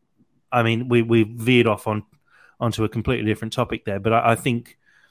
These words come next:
it's actually opened up a few doors for us and a bit of a, bit of an easier path. And I think we'll, we might see that with a few of the other teams in the, in the F A Cup as well. Man City, for example,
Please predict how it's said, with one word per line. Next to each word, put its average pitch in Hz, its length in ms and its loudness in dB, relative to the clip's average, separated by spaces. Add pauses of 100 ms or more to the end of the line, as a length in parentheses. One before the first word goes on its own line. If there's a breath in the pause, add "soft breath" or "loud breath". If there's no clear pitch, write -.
(380 soft breath)
it's 117 180 -4
actually 120 340 -2
opened 107 240 -2
up 101 120 -6
a - 40 0
few 110 180 -6
doors 107 360 0
for 98 160 -6
us 92 200 -6
and 104 80 -6
a 101 60 -6
bit 107 200 -4
of 101 120 -6
a, 101 140 -4 (160)
bit 127 100 0
of 104 60 -4
an 101 100 -4
easier 101 360 -4
path. 95 460 -4 (380 soft breath)
And 135 120 4
I 143 60 6
think 160 420 -2
we'll, 147 260 0
we 147 180 2
might 139 220 2
see 139 160 -2
that 139 120 -2
with 135 80 0
a 123 60 -2
few 135 160 -6
of 123 80 0
the 120 80 0
other 131 120 -4
teams 107 320 -6
in 98 80 -10
the, 98 280 -10
in 107 180 -6
the 101 220 -6
F - 140 -14
A 104 100 -6
Cup 104 240 -8
as 104 100 -8
well. 117 160 -2
Man 117 260 -4
City, 117 360 -8
for 107 160 -6
example, 101 600 -8